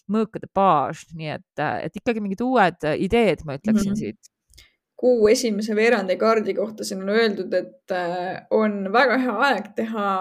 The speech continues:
Speaker 2: sporti, äh, toitumist muuta või elu ringi tõsta majas või kodus või kus elus, et, äh, kõik avaneb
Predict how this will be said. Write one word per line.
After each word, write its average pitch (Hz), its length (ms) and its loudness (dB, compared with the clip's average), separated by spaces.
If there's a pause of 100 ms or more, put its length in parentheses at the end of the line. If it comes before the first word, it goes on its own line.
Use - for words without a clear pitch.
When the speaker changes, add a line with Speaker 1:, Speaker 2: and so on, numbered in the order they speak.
Speaker 2:
sporti, 220 960 -4 (400)
äh, 202 180 -2
toitumist 240 600 0
muuta 220 420 -6
või 208 560 -4 (400)
elu 302 200 2 (160)
ringi 254 340 -4
tõsta 226 340 -2
majas 214 560 -6
või 202 100 -4
kodus 214 360 -2
või 190 80 -6
kus 220 100 -10
elus, 226 280 2 (300)
et, 208 280 -2
äh, 196 420 2
kõik 247 280 4
avaneb 220 520 0